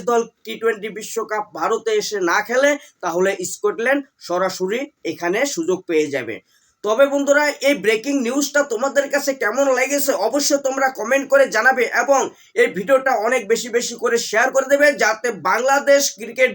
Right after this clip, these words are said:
বোর্ড বা বাংলাদেশ সরকার বুঝতে পারে যে কোনো দেশ তাদের পক্ষে নাই, প্রত্যেকটা দেশ তাদের বিরোধে এবং আইসিসির পক্ষ নিয়ে ভোট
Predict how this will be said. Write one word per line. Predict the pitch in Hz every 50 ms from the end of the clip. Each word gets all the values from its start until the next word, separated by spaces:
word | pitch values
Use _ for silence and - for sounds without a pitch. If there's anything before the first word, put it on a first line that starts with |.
| 165
বোর্ড | 151 208 247 277 277 269 226
বা | 214 247 233 185 220
বাংলাদেশ | 226 233 240 240 240 240 247 233 - - -
সরকার | 151 190 233 226 254 262 247 214 - - - - _ _ 156
বুঝতে | 214 262 - - - 294 285 285
পারে | 254 233 262 254 233 180 170
যে | 247 233 - -
কোনো | - 240 269 285 294 277 185 147 - 208
দেশ | 254 285 277 277 - - 226
তাদের | 233 233 214 254 254 233 196 180 _ _ _ _ _ - -
পক্ষে | 220 214 - - 247 269 269 277
নাই, | 285 302 302 285 - _ _ _ _ _ _ _ -
প্রত্যেকটা | 208 247 269 - - 285 285 - - 285 269 180 -
দেশ | 240 269 277 269 - 240
তাদের | 240 240 254 269 254 220 185
বিরোধে | 226 240 269 277 233 294 302 294 - 254
এবং | 254 254 262 262 262 - 214 226
আইসিসির | 247 254 - 277 262 220 277 269 - -
পক্ষ | 247 233 - - - - 269 269
নিয়ে | 262 262 254 240 - 165
ভোট | 208 233 233